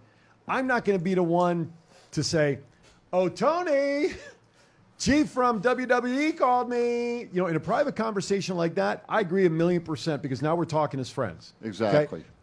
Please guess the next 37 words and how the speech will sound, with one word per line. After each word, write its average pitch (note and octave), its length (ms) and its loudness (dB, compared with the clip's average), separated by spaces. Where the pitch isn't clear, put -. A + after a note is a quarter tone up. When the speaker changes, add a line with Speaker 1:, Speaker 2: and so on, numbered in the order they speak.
Speaker 1:
But F3+ 120 2
we F3 160 0
don't G#3 260 4
know A#3+ 140 2
when E3+ 500 2
and F3+ 240 0
where D#3+ 200 2
these D3 200 -4
conversations C3 720 -4
may A#2 80 -4
have F2+ 140 -8
happened. F3+ 440 -4
We E3 140 0
don't A#3+ 200 2
know A3+ 200 6
if F3 100 2
it's F#3+ 140 -8
a F#3 40 -4
younger G#3+ 340 0
talent A3 580 0
from D#3+ 180 -6
A - 40 -10
E D#3 300 0
W. C3+ 420 2
And C#3 160 -2
I D#3 80 2
don't, D#3+ 180 -2
I'm D#3 80 -4
not D#3 160 0
gonna D3 100 -10
throw F3 120 -2
any F3 100 0
names E3+ 300 0
out C3 160 0
there, C#3+ 160 0
but D3 140 0
Speaker 2:
Nope. C3+ 160 -2